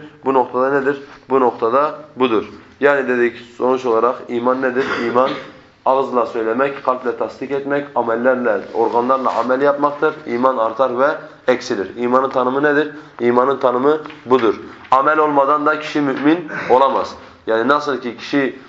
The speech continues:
kalbinde tasdik olmadan amel yaparak münafıksa, mümin değilse, aynı şekilde kişi kalbinde tasdik olduğunu iddia ediyorsa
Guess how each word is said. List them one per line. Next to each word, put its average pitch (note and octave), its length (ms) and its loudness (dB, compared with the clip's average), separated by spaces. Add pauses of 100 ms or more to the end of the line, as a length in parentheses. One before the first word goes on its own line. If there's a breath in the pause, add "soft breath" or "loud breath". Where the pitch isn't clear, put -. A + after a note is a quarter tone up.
kalbinde B2 460 2
tasdik C3 360 -2
olmadan B2+ 340 2
amel B2 300 0
yaparak A#2+ 400 2 (360 loud breath)
münafıksa, A#2+ 600 2
mümin B2+ 400 -2
değilse, D3 460 2 (280 loud breath)
aynı C#3+ 220 2
şekilde A#2+ 400 -2
kişi - 260 -4
kalbinde B2+ 480 0
tasdik C3 500 -4 (300 loud breath)
olduğunu A#2 400 4
iddia B2+ 380 2
ediyorsa A#2+ 600 0